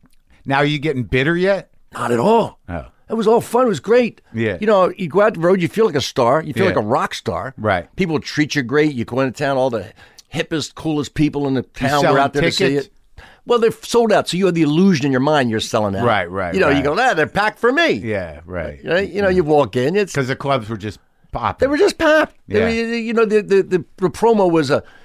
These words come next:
Speaker 2: eight-by-ten on the front door and you doing some stupid radio show once a week.
Speaker 1: Right.
Speaker 2: And it's, it's packed.
Speaker 1: Yeah.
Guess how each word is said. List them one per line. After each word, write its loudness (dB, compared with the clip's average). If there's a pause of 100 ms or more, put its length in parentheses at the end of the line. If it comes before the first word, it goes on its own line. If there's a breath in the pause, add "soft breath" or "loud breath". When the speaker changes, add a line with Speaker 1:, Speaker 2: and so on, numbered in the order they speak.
(220 soft breath)
Speaker 2:
eight-by-ten 2
on 2
the 0
front -2
door 2
and 0
you 4
doing 0
some -2 (100)
stupid -4
radio 2
show -4
once -6
a -8
week. -8 (200)
Speaker 1:
Right. -4 (140)
Speaker 2:
And -4
it's, -12
it's -10
packed. -4
Speaker 1:
Yeah. -4